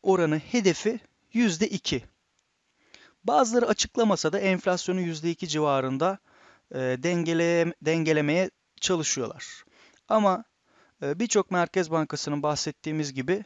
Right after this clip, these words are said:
hedef enflasyon düzeyi bu. Peki gelişmiş ülkelerin enflasyon oranları ne durumda? Bunlardan, e, bunlara bir göz atalım.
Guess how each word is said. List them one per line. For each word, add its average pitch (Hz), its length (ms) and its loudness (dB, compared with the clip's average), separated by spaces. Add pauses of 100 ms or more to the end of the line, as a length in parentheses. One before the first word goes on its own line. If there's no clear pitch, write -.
(120)
hedef 202 360 2
enflasyon 135 680 -6 (100)
düzeyi 180 440 -2
bu. 120 120 -4 (1700)
Peki 226 400 -4 (280)
gelişmiş 214 580 0
ülkelerin 208 800 2 (460)
enflasyon 196 600 -2
oranları 196 640 2
ne 214 140 4
durumda? 160 500 0 (600)
Bunlardan, 196 640 2 (600)
e, 127 260 -6
bunlara 190 320 0
bir 196 60 -6
göz 190 240 0
atalım. 135 360 -4